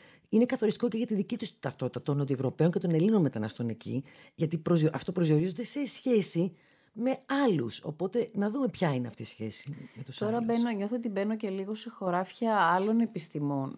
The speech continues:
Speaker 2: ε, αλλά, με τις οποίες αναγκαστικά συνομιλώ παρόλα αυτά. Δηλαδή, έχει κάνει σπουδαία δουλειά ο Πιπέρογλου, ε, ο Αντώνης ο Πιπέρογλου στην, από το Πανεπιστήμιο της Μελβούρνης, ε,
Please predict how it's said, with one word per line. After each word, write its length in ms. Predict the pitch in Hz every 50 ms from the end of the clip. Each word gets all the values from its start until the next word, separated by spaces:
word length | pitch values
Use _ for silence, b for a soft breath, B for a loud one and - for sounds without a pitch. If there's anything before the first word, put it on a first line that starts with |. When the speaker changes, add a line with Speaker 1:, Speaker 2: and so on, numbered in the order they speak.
| -
Speaker 2:
ε, 580 | - - - 165 165 160 160 160 160 151 151 - - - _ _ _ _ -
αλλά, 300 | 196 196 190 185 160 131
με 100 | 202 196
τις 120 | 190 180
οποίες 220 | 202 185 226 226 247
αναγκαστικά 460 | 240 233 214 214 208 - - 240 240
συνομιλώ 720 | 240 - 226 208 202 196 185 190 185 180 160 143 - - _
παρόλα 340 | - 151 151 143 143 143 151
αυτά. 220 | 151 - - 151 151
Δηλαδή, 160 | 160 165 170
έχει 120 | 180 175
κάνει 200 | - - 180 180
σπουδαία 460 | 180 - - 180 170 170 170 170 170
δουλειά 380 | 165 165 160 160 160 156 151 151
ο 40 | 156
Πιπέρογλου, 880 | 156 180 170 - 160 156 160 160 160 156 156 160 160 156 151 151 160 160 B B B B B B B B B B B B B
ε, 760 | - - 180 180 175 170 170 165 160 165 165 - 62 - -
ο 60 | 160
Αντώνης 340 | 170 160 170 165 160 151 -
ο 60 | 151
Πιπέρογλου 420 | 151 147 151 160 156 151 156 151
στην, 260 | 151 151 - 151 147 143 143 - - - - - - - -
από 140 | - 160 160
το 80 | 156 156
Πανεπιστήμιο 420 | 160 156 151 151 - - 160 160
της 120 | 156 -
Μελβούρνης, 720 | - 156 151 151 156 156 156 151 160 165 175 170 - - _
ε, 580 | - 175 175 175 175 170 170 170 170 170 165